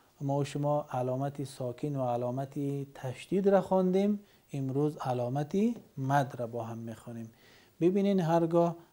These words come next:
در بالای یک حرف این علامه وجود داشت، اه، به این مد گفته می‌شه و صدای اما حرفی که در بالاش این علامه قرار داره درازتر از حد معمول کشیده می‌شه.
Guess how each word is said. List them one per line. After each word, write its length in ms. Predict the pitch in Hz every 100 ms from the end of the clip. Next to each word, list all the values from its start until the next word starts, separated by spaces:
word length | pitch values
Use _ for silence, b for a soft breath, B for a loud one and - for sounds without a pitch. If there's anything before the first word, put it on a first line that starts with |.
| _
در 180 | 139 135
بالای 440 | 131 135 135 160
یک 300 | 185 165 135
حرف 340 | 127 147 139 -
این 180 | 175 156
علامه 380 | 131 127 123 143
وجود 480 | 135 120 156 165 165
داشت، 380 | 190 208 - - b b b b b b _
اه، 440 | 135 127 127 127 123
به 120 | 131
این 280 | 151 147 139
مد 260 | 160 175
گفته 300 | 180 180 185
می‌شه 480 | 175 180 - 214 233 - b b 143
و 180 | 135
صدای 640 | 131 - 143 143 208 240 226
اما 260 | 151 147 143
حرفی 640 | 127 - 196 226 - 143
که 140 | 143
در 180 | 135 135
بالاش 460 | 127 131 151 156 156
این 100 | 135
علامه 280 | 127 127 123
قرار 360 | - 131 123
داره 380 | 123 127 165 226 B B B - 123
درازتر 640 | 127 127 127 - - 202
از 140 | 160
حد 360 | 123 143 139 135
معمول 600 | 127 123 117 131 180 220
کشیده 520 | - 120 110 120 113
می‌شه. 340 | 107 104 -